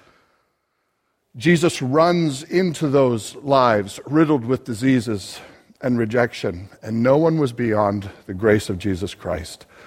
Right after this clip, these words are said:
<clears throat> That's why we're called to enter into the pain of others. But it is uncomfortable. I mean, how many funerals have you been to that you go up to somebody and just, you don't know what to say? "I don't know what to say. I, I'm praying for you. I hope that you get through this. It's,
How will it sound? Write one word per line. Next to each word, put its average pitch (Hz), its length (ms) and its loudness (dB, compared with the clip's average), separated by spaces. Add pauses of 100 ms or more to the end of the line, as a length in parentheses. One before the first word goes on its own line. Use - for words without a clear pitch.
(340)
<clears throat> - 20 -20
That's 196 800 0
why 180 160 2
we're 180 140 2
called 180 280 0
to 185 140 0
enter 165 340 2
into 160 260 -2
the 139 100 -2
pain 165 260 -2
of 143 120 -2
others. 143 380 -2 (540)
But 190 300 -2
it 160 120 2
is 160 160 2
uncomfortable. 135 720 0
I 120 60 4
mean, 170 160 0
how 214 160 2
many 233 120 2
funerals 226 360 0
have 147 120 2
you 143 120 0
been 226 280 2
to 135 220 0
that 139 140 -2
you 139 100 -2
go 170 220 2
up 190 140 0
to 151 80 -6
somebody 135 400 -4
and 135 100 -4
just, 165 320 -4 (240)
you 170 120 2
don't 196 140 2
know 208 100 2
what 196 160 0
to 180 100 0
say? 208 300 0
"I 127 100 4
don't 156 120 2
know 170 80 2
what 175 180 2
to 170 100 -4
say. 147 280 -2
I, 107 120 0 (340)
I'm 135 160 2
praying 170 440 0
for 120 140 -4
you. 104 160 -4
I 98 80 -2
hope 165 300 -4
that 160 140 -2
you 160 120 -4
get 143 160 2
through 151 280 0
this. 120 280 -2
It's, 120 280 -4